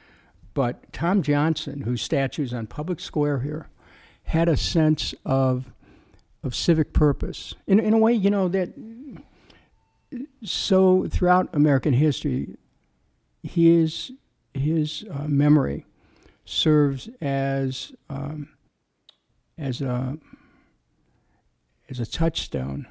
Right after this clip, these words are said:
for the reinvigoration of the public realm, uh, of public, um,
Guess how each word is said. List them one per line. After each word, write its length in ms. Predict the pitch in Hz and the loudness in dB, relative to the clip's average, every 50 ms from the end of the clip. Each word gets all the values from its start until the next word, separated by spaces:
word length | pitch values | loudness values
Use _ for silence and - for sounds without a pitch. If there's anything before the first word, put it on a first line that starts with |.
| _ _ _ _ _ _ _ _ _ _ _ _ _ _ _ _ _ _ _ _ _ - | _ _ _ _ _ _ _ _ _ _ _ _ _ _ _ _ _ _ _ _ _ -20
for 600 | - - - 165 143 135 131 131 131 131 127 135 | -20 -8 -2 0 2 4 4 4 4 2 2 0
the 140 | 127 127 123 | 0 0 2
reinvigoration 1300 | 131 151 170 160 147 135 147 143 131 131 123 131 131 131 139 131 - - - 139 120 117 117 117 117 - - - | 4 6 6 6 6 6 4 2 2 2 2 2 2 2 2 0 -2 -6 -4 -4 -2 -2 -2 -2 -4 -4 -6 -8
of 120 | 135 120 | -8 -6
the 100 | 123 117 | -6 4
public 420 | - - 143 143 151 127 120 - | 6 6 6 6 4 0 -2 0
realm, 440 | - 127 127 127 120 113 123 131 101 - - _ _ _ _ _ _ _ _ _ _ | -2 -2 -2 0 -2 -4 -6 -8 -10 -12 -18 _ _ _ _ _ _ _ _ _ _
uh, 40 | 165 | -4
of 360 | 160 156 202 185 127 117 - | -4 -2 -2 -4 -4 -4 4
public, 540 | - - 156 147 147 151 139 131 - _ - | 4 6 6 6 4 2 0 0 -4 _ -10
um, 440 | 147 131 131 123 123 117 123 131 | -8 -6 -6 -6 -6 -6 -8 -10